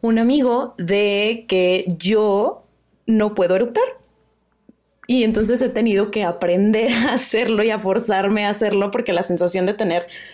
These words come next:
gas en el pecho es terrible, ¿no? Entonces, y aprendí a hacerlo muy grande. Estaba yo saliendo de la prepa cuando apenas aprendí a eructar. Entonces, platicando de eso, recordé un, eh, en, por algún motivo dije, "Sí,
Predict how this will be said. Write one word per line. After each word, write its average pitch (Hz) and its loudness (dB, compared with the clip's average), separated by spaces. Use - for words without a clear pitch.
gas 190 -2
en 220 0
el 180 0
pecho 175 0
es 196 -6
terrible, 180 2
¿no? 165 0
Entonces, 185 0
y 226 0
aprendí 247 2
a - 2
hacerlo 339 2
muy 254 4
grande. 254 2
Estaba 202 0
yo 247 2
saliendo 240 2
de 240 2
la 170 0
prepa 185 -2
cuando 175 -2
apenas 214 -2
aprendí 175 0
a 175 2
eructar. - -2
Entonces, 240 0
platicando 254 0
de 339 2
eso, 330 0
recordé 214 0
un, 202 0
eh, 185 0
en, 190 2
por 202 0
algún 202 2
motivo 269 2
dije, 233 0
"Sí, 359 2